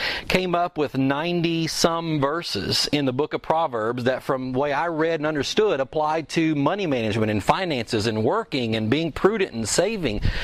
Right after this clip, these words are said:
and all these things. There may be more, but again, it was just a good study to kinda go through that way. So that, that might be an approach that you do if you're looking for, uh, some specific, uh, information from that. Uh, but some key things that you see from this, learn from those who have gone before you.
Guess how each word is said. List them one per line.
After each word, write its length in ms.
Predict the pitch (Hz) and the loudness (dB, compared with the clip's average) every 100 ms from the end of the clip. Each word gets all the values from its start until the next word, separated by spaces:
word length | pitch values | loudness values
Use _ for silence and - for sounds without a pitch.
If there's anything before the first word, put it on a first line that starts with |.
| - | 2
and 120 | 131 127 | 2 2
all 160 | 110 | 0
these 200 | 110 104 | -2 -2
things. 180 | 107 98 | 0 0
There 100 | 131 | 0
may 140 | 143 | 0
be 140 | 165 170 | 0 0
more, 320 | 160 196 127 | 2 0 0
but 120 | 117 | -2
again, 400 | 127 160 185 127 - - - | -2 -2 -2 -2 -6 -4 0
it 40 | |
was 100 | 135 | 0
just 160 | 156 147 | 0 -2
a 60 | |
good 220 | 117 160 143 | -2 -2 0
study 300 | - 175 147 | 2 2 2
to 60 | |
kinda 220 | 160 147 | -2 -2
go 160 | 131 139 | 0 0
through 160 | 127 131 | 0 -2
that 160 | 120 | 0
way. 160 | 107 104 | 0 0
So 120 | 147 | 0
that, 240 | 139 190 - 147 | 0 -2 -4 -2
that 180 | 180 | -2
might 160 | 170 147 | -2 -4
be 80 | 143 | -2
an 80 | 135 | -2
approach 300 | - 151 - | 0 -2 -2
that 100 | - | -2
you 120 | 131 | 0
do 300 | 117 135 131 | 2 2 2
if 160 | 127 135 | 0 0
you're 120 | 127 | 0
looking 300 | 139 - 131 | 0 -2 -4
for, 400 | - 139 131 131 | 0 0 0 -2
uh, 80 | 123 | -2
some 220 | - 120 | 0 0
specific, 720 | - 131 - 165 - 143 - | 2 0 2 2 2 -2 -2
uh, 160 | 127 113 | -4 -2
information 580 | 131 131 131 131 - 120 | -4 -2 -2 -2 -2 -2
from 280 | - 123 104 | 0 0 0
that. 300 | 92 95 - - - - - | -2 -4 -6 -4 -2 0 2
Uh, 180 | 139 139 | 2 2
but 160 | 147 | -2
some 160 | 160 175 | 0 0
key 240 | - 247 | 2 2
things 300 | 208 202 185 | 0 0 0
that 80 | 160 | 0
you 120 | 151 | 0
see 240 | - 175 165 | 2 0 0
from 200 | 165 156 | 0 0
this, 360 | 156 156 - - - - | 2 0 -4 -10 -6 0
learn 440 | 127 147 196 226 220 | 0 0 -2 -2 0
from 260 | 220 185 | -2 0
those 560 | 160 160 165 165 165 - | 0 2 2 2 0 0
who 140 | 160 | 0
have 220 | 139 123 | 0 -2
gone 400 | 127 127 135 131 | -2 -2 -2 -2
before 420 | 127 123 - 117 95 | -2 -2 0 0 0
you. 400 | 90 - - | -2 -2 -4